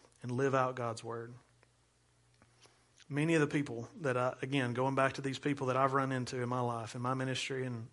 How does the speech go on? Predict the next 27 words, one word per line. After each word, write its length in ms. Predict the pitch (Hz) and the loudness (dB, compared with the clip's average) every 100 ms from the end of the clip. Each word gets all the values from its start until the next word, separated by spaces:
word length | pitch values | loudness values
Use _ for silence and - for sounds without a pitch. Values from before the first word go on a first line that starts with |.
| _ | _
in 140 | 127 | -6
daily 280 | 117 123 131 | -2 0 2
life, 380 | 120 117 110 - - - - - - - - _ | 2 0 -2 -10 -16 -20 -20 -20 -20 -20 -20 _
some 240 | - 165 | 0 8
of 100 | 175 | 10
them 120 | 170 | 10
will 120 | 170 165 | 6 6
tell 200 | 180 165 | 8 8
you, 100 | 127 | 6
"Yeah, 240 | 127 156 | 6 10
I 120 | 160 | 10
know 160 | 160 139 | 8 4
God." 380 | 127 123 131 135 - - _ - - - - _ | 4 2 2 -4 -14 -20 _ -20 -20 -20 -20 _
Others 340 | 165 226 180 | 10 12 12
will 180 | 143 139 | 8 4
even 220 | 147 143 | 4 4
say, 340 | 139 151 147 143 | 2 4 6 6
"I 140 | 160 196 | 6 8
know 180 | 196 160 | 8 8
God 320 | 165 165 170 | 10 12 12
and 60 | |
I 60 | 151 | 10
read 200 | 147 160 | 8 8
my 100 | 160 | 8
Bible 380 | 147 139 123 120 | 10 8 8 4
every 220 | 139 139 | 4 4
day." 180 | 127 | 2